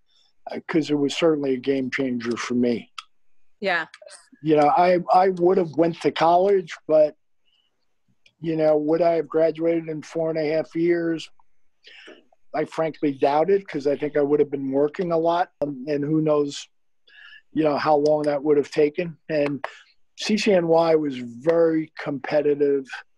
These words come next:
Speaker 1: academic environment. And again, um, you had to push yourself. There weren't teachers or, you know, uh, pushing you necessarily, but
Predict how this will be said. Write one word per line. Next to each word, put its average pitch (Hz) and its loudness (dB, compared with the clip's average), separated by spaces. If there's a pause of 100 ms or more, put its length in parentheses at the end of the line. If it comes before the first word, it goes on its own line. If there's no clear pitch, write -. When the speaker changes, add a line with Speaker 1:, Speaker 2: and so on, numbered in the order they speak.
(760)
Speaker 1:
academic 143 -2
environment. 127 -4 (220)
And 147 -2
again, 135 0 (720)
um, 135 -2 (640)
you 151 2
had 175 2
to 165 2
push - -2
yourself. 160 0
There 147 2
weren't 143 -2
teachers 170 -2
or, 131 0 (420)
you 147 -2
know, 135 -4 (180)
uh, 131 -4 (160)
pushing 180 -2
you 143 -4
necessarily, 143 0
but 135 -2